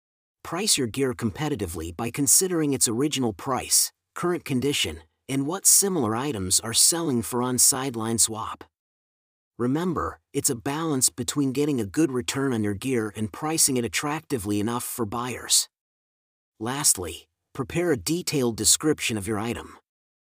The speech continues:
Include information about the brand,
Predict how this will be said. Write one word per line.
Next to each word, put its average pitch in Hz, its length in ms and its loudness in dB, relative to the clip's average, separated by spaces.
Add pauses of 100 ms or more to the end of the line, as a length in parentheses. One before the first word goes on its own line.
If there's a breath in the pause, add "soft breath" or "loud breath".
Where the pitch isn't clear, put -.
(280)
Include 160 440 2
information 147 600 2
about 101 280 -2
the 101 80 -2
brand, 113 500 -2